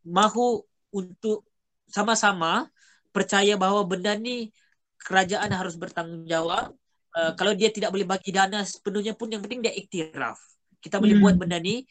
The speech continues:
Speaker 1: kita boleh support benda ni. Bila dia tidak iktiraf, kita pun ragu-ragu. Kita, kalau kita nak cakap pasal keselamatan kami, nak cakap pasal banyak benda lah sebenarnya. Jadi yang nak, banyak benda. Jadi kalau lah harap, uh,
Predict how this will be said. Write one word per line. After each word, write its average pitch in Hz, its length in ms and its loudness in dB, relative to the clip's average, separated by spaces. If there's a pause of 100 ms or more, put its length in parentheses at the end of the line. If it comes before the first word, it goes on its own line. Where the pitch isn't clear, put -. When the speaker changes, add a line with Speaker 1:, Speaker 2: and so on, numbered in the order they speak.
Speaker 1:
kita 190 160 -4
boleh 339 160 -4
support - 300 -18 (100)
benda 180 160 -8
ni. 190 60 -6 (260)
Bila 220 160 0
dia 233 160 4
tidak 190 160 -4
iktiraf, 165 480 -2
kita 202 240 -6
pun 233 80 -8
ragu-ragu. 170 720 -2 (300)
Kita, 247 340 0
kalau 202 160 -2
kita 196 240 -4
nak 190 80 -6
cakap 196 240 -6
pasal 196 240 -4
keselamatan 190 720 -2
kami, 196 560 -2 (160)
nak 170 160 -2
cakap 180 240 -6
pasal 185 640 -4
banyak 190 240 -2
benda 220 320 4
lah 185 160 6
sebenarnya. 180 560 -4 (160)
Jadi 220 320 -2 (400)
yang 202 320 -2
nak, 208 160 -6 (800)
banyak 196 240 0
benda. 165 240 0
Jadi 185 400 -4 (160)
kalau 214 380 2
lah 202 100 0
harap, 208 320 0 (240)
uh, 165 160 -2